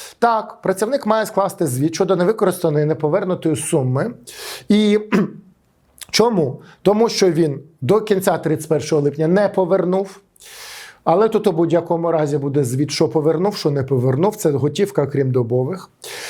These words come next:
І її включають, увага, до оподаткованого доходу працівника за липень. Бо чотириста вісімдесят перший порядок чітко каже: якщо ти, паразит, до кінця цього місяця мені не відзвітував, так,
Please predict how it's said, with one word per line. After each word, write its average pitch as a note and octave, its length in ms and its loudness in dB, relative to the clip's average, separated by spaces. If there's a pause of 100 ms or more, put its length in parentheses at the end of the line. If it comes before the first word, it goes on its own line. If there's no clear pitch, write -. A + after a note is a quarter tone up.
(160)
І G3 80 4
її A3+ 440 2
включають, A#3 640 0
увага, E3 460 0
до D#3+ 180 2
оподаткованого F3+ 800 0
доходу D#3 480 0
працівника F3+ 640 -2
за F3+ 120 0
липень. G3 420 -2
Бо D3 100 -2
чотириста F#3+ 480 -2
вісімдесят F3+ 560 -2
перший F3 280 0
порядок F3 400 0
чітко A3 320 0
каже: B2 400 -6 (360)
якщо G#3+ 480 2
ти, F#3 480 2 (540)
паразит, E3 640 2
до D#3 120 0
кінця E3+ 400 0
цього A3 300 2
місяця E3 720 0
мені F#3 280 2
не A3+ 160 2
відзвітував, D#3 960 0
так, G3 540 -2